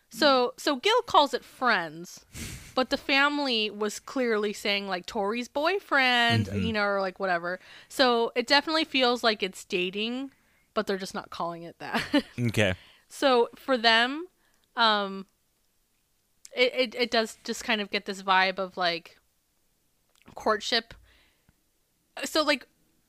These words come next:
Speaker 1: with the Duggars and Kellers, so Pest and Anna, or, you know,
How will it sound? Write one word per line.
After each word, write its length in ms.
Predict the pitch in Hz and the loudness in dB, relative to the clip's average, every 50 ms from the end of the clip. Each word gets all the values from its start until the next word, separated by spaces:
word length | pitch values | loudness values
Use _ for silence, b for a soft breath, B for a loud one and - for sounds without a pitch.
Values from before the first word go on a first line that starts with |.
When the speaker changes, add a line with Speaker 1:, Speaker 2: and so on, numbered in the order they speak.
| _ _ _ _ _ _ _ _ _ _ _ _ _ _ _ _ | _ _ _ _ _ _ _ _ _ _ _ _ _ _ _ _
Speaker 1:
with 240 | 240 247 262 254 - | -2 -2 -2 0 2
the 180 | 269 247 214 _ _ - | 0 0 0 _ _ 2
Duggars 360 | - 240 247 269 277 269 - 226 | 4 4 4 4 2 0 -2 -2
and 100 | 208 - | -8 -8
Kellers, 720 | - - - 220 220 208 185 175 170 170 175 - - - _ _ _ _ _ _ _ _ _ _ _ _ _ _ _ _ _ _ _ _ _ - 247 | -4 0 0 2 2 2 -2 -2 -4 -4 -6 -8 -14 -20 _ _ _ _ _ _ _ _ _ _ _ _ _ _ _ _ _ _ _ _ _ -8 -6
so 180 | - - 262 220 | 2 2 2 2
Pest 340 | - - - 330 - - 269 | 4 4 4 4 4 2 -6
and 80 | 233 214 | -4 0
Anna, 480 | 214 214 214 196 180 170 170 175 185 - - | 2 2 2 2 2 0 0 -2 -4 -8 -4
or, 280 | - 202 202 202 170 | 0 2 2 2 2
you 140 | 202 226 226 | 0 0 0
know, 300 | 208 196 185 - - - | 0 0 0 -2 -4 -8